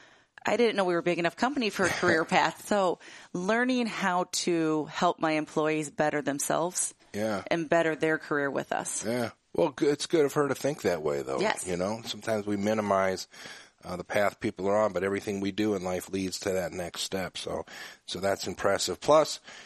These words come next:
Speaker 2: I don't know, I've been supervising people a long time, and I've never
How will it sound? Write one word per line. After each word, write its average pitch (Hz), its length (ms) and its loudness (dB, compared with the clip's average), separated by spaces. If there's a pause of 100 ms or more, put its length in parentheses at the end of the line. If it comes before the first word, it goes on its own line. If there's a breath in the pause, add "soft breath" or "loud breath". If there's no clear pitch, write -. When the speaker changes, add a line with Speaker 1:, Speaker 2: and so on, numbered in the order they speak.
(500 loud breath)
Speaker 2:
I 107 120 2
don't 120 120 6
know, 110 200 6
I've 107 160 2
been 131 100 2
supervising 117 500 2
people 113 260 2
a - 20 2
long 107 240 4
time, 107 300 2
and 95 80 -2
I've 90 140 -2
never 123 460 2